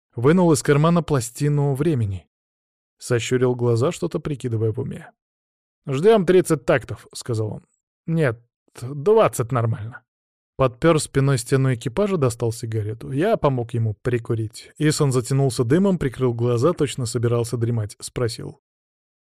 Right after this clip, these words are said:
«Я тебе рассказывал, дружок, о том, как в детстве, мне тогда было лет семь, папаша водил меня в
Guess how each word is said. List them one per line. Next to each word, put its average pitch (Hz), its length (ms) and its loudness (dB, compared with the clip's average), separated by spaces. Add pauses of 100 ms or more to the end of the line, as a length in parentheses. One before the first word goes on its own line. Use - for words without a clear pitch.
(100)
«Я 165 240 4
тебе 226 300 4
рассказывал, 233 640 6
дружок, 196 420 6
о 208 100 4
том, 220 220 4
как 151 200 0
в 139 100 0
детстве, 147 500 -2 (120)
мне 131 220 -2
тогда 143 280 0
было 139 240 2
лет 131 240 2
семь, 104 400 -4 (100)
папаша 190 560 2
водил 165 320 4
меня 160 360 0
в 113 120 -12